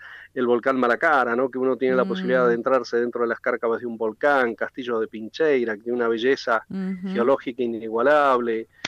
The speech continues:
Speaker 1: cascadas con fósiles como Manquimalal, parques de aventura como Turcará,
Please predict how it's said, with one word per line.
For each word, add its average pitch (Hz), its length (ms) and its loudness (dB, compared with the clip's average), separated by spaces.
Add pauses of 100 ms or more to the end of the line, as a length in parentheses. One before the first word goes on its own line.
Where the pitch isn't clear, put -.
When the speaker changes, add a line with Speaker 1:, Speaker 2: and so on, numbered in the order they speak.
(140)
Speaker 1:
cascadas 143 600 2
con 117 260 -2
fósiles 139 560 0
como 120 240 -4
Manquimalal, 120 840 0
parques 135 360 0
de 123 80 -4
aventura 127 640 2
como 113 200 -2
Turcará, 120 680 0